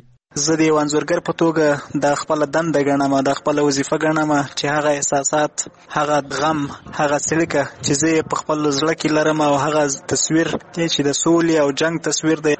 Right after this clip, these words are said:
غواړم د یو هنري اثر په توګه باندې، د یوې تابلو په شکل باندې، یو تصویر په شکل باندې وکاږم.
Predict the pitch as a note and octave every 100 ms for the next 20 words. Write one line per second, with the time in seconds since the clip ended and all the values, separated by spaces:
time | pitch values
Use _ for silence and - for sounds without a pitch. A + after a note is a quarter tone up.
0 | - D3+ D3+ D3 C#3+ C#3+ C3+ C#3+ C#3+ D3+
1 | C#3 E3 D#3+ - D#3 D3+ D3 D3+ D3+ C#3+
2 | C#3+ C#3 C#3 C#3 C3+ C3+ C3+ D#3 D#3 -
3 | - - - D#3 D#3 D3 D3 D3 C#3+ C#3+
4 | C#3 - E3 E3+ D3+ D#3 D#3 C#3+ C#3+ C#3+
5 | C#3 E3 E3 D3+ D3+